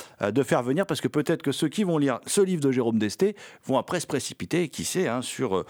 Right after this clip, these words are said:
le livre de Pascal Francet, dont on va parler ensuite, par exemple. Voilà. Euh, pour découvrir le travail de cet éditeur, donc, qui est, euh, Pierre-Julien Marest, qui est un éditeur quand même, qui petit à petit se, se fait un nom dans les éditeurs de, de livres sur le cinéma, parce qu'il a justement cette ligne édi-, éditoriale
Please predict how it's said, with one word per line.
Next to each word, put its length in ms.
le 60
livre 140
de 60
Pascal 360
Francet, 300
dont 160
on 40
va 100
parler 220
ensuite, 380
par 180
exemple. 340
Voilà. 220
Euh, 920
pour 200
découvrir 360
le 120
travail 320
de 100
cet 220
éditeur, 400
donc, 160
qui 120
est, 140
euh, 80
Pierre-Julien 440
Marest, 280
qui 100
est 120
un 100
éditeur 400
quand 120
même, 180
qui 100
petit 360
à 80
petit 260
se, 280
se 180
fait 180
un 120
nom 160
dans 120
les 180
éditeurs 420
de, 120
de 100
livres 180
sur 100
le 60
cinéma, 400
parce 180
qu'il 500
a 60
justement 380
cette 260
ligne 120
édi-, 200
éditoriale 560